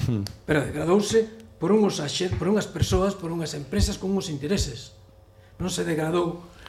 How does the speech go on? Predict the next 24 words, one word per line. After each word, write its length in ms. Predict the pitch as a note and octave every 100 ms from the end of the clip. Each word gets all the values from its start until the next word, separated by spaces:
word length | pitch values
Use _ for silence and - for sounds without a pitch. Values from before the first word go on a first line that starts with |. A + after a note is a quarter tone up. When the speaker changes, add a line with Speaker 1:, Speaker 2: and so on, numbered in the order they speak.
| -
Speaker 2:
eh, 160 | D#3+ -
altruísticamente. 960 | E3 E3 E3 - - D#3+ G3 D#3+ - - - - - - - - - F3+
E 80 | G3+
iso 240 | A3+ A3+
leva 160 | B3 A#3+
unhas 160 | F3
consecuencias 560 | E3+ C#3+ C#3+ C#3+ A#2+ A2+ -
moi 80 |
graves. 480 | D#3 D#3 B2+ - - - - -
Tan 160 | G3+
graves 400 | A3 G#3+ G3+ G3+ - - -
como 240 | D#3 D#3
que 160 | D#3 D#3
se 140 | -
vai 160 | G3 A3+
recuperar 400 | G#3+ G3+ F#3+ F3+
a 80 | E3
ría. 240 | D3 B2+ - - - - - - -
Seguramente. 560 | - G#3 A3 C3+ A#2 A2+ - - - - - - -
Oxalá, 640 | D#3 D3+ D#3 E3+ A#2+ - -
hai 80 | -
que 80 | -
ser 160 | F3 F3+
optimistas. 580 | F3+ D3+ A#2+ - -